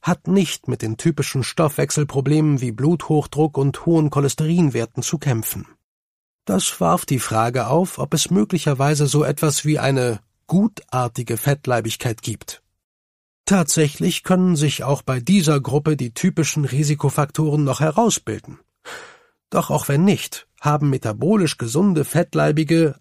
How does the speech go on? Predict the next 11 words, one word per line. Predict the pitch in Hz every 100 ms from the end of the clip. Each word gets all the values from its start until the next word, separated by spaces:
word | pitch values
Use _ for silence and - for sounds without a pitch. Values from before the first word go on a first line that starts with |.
| -
ein | 160 151
erhöhtes | 139 117 202 180 165 -
Risiko | 135 135 143 143
für | 139 131
Diabetes, | 123 117 107 175 160 151 - - _ _
Fettleber, | - 170 156 160 160 170 196 190 - _ -
kardiovaskuläre | 165 170 175 160 135 139 - 120 170 170 147
Vorfälle | - 156 - 160 160
wie | 127 113
Herzinfarkte | 156 - 160 - 156 - 170 160 -
und | 220 220 220 -